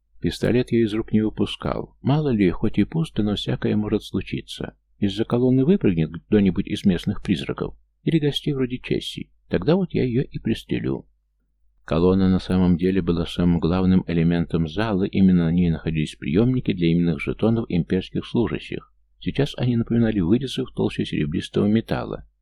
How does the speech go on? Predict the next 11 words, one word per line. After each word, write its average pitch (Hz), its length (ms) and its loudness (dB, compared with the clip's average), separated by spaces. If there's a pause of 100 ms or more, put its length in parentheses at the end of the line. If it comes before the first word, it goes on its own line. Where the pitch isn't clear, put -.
(100)
Здесь 117 260 2
же 143 140 -2
можно 143 240 -4
было 135 220 -2
активировать 123 440 -4
систему - 460 0
управления 92 640 0
и 87 40 0
подтвердить - 520 -4
свой 101 200 -6
статус. - 480 -8